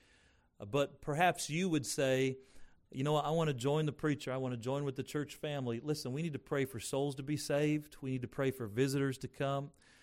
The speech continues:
We need to pray for our conference, that our church would be encouraged and we'd be encouraging preachers from around the country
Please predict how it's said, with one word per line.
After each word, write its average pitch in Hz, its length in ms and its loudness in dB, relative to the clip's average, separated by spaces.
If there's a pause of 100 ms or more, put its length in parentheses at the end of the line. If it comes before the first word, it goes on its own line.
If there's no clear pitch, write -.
(240)
We 139 120 -2
need 139 140 -4
to 120 60 -4
pray 143 300 2
for 131 180 -2
our 107 120 2
conference, 139 640 -2
that 110 200 -4
our 131 160 0
church - 340 -2
would 123 120 -2
be 131 120 0
encouraged 131 540 0
and 113 80 -6
we'd 113 180 -4
be 117 120 -2
encouraging 123 500 -4
preachers 135 400 -6
from 123 160 -10
around 117 220 -4
the 110 80 -6
country 135 520 -6